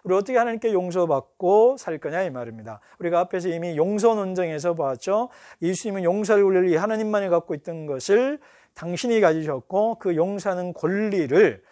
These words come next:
우리 모든 사람에게 나누어 주셨어요. 그러므로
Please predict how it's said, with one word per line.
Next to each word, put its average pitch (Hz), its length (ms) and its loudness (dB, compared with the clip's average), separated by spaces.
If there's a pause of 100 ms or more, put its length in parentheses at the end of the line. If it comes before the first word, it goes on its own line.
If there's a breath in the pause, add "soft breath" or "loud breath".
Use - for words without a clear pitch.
(140 soft breath)
우리 165 180 -4
모든 226 380 0
사람에게 190 440 2
나누어 151 360 -4
주셨어요. 120 800 -2 (220 soft breath)
그러므로 202 600 2